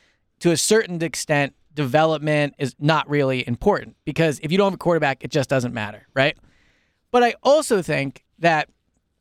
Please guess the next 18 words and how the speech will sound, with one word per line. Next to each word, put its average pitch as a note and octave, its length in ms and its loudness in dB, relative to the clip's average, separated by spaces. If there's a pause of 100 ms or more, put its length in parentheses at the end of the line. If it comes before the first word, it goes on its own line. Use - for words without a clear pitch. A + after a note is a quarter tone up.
(380)
it A3 140 4
is G#3+ 260 0
in, F#3 200 2
very G#3+ 360 2
important E3+ 600 -2
for F3 140 -2
the E3 100 2
team D#3+ 300 -2
to D3 120 0
win D3 260 0
under C3+ 180 0
Sirianni B2 680 -4 (240)
in D3+ 100 0
their, C#3+ 140 2 (180)
in C#3 100 0
his A#2+ 180 -2
rookie A#2+ 240 -4
year. A#2+ 220 -10